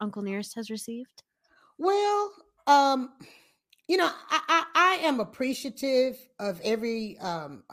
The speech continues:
Speaker 2: every award that, that our, our brand receives. And I am, uh, definitely a-, appreciative of those that I have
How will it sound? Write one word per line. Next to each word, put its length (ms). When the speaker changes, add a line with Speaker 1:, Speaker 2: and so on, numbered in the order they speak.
Speaker 2:
every 260
award 520
that, 300
that 160
our, 400
our 160
brand 420
receives. 720
And 180
I 220
am, 440
uh, 160
definitely 460
a-, 180
appreciative 840
of 180
those 380
that 160
I 160
have 340